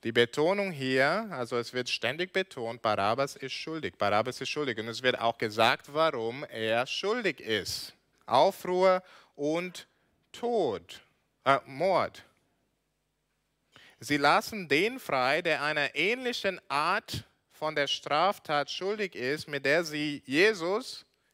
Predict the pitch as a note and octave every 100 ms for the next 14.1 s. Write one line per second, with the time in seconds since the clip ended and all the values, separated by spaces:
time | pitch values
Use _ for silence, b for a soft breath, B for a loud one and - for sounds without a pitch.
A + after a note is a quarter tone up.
0 | _ C3+ C#3+ E3 - - F#3 G#3+ F3+ G3+
1 | A#3+ - D3+ - D#3 C#3 D3 - G#3 B3+
2 | - _ _ _ _ _ _ - A#3+ C4+
3 | G3+ F3 D#3+ C3 B2+ - G2 C3 A3 G3
4 | G#3+ A#3 G3+ F3 A#3+ B3+ A3 _ _ -
5 | E3 F#3+ F3+ F#3 F#3+ F3 G#3 A#3 G#3+ F#3
6 | - A#2 F#2 _ _ _ _ _ _ _
7 | _ _ _ _ _ F#4+ _ _ _ _
8 | _ _ _ A#2 A#2+ A#2 B2+ - D3+ E3+
9 | G3 C#3 A#2+ B2+ C#3+ - - _ A2 G#2+
10 | A2 D#3+ - G3 - - G2 F2 F2 _
11 | _ _ _ _ _ _ _ _ _ _
12 | _ _ _ _ _ _ _ _ _ _
13 | _ _ _ _ _ _ _ - A#2+ A#2+